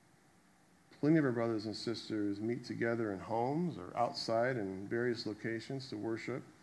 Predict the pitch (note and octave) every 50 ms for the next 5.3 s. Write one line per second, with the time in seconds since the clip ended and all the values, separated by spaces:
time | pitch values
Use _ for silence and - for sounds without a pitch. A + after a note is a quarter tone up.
0 | - - - - - - - - A2+ A2 A2 - - - - - - - - C3
1 | A#2+ A#2 A#2 A#2 - B2 A2+ - - - - C3+ B2 B2 B2 A2+ A2+ - - A2+
2 | G#2+ B2 - - - - - - - - - - - - - - - - - -
3 | - - - - - - - - - - - - - - - - - - - -
4 | - C3 C#3+ D3 D3 F3+ F#3 F#3+ F3+ E3 D#3 D3 D3+ C#3 C3+ - - - - C#3
5 | C3 C3 A#2+ G#2+ G2+ G2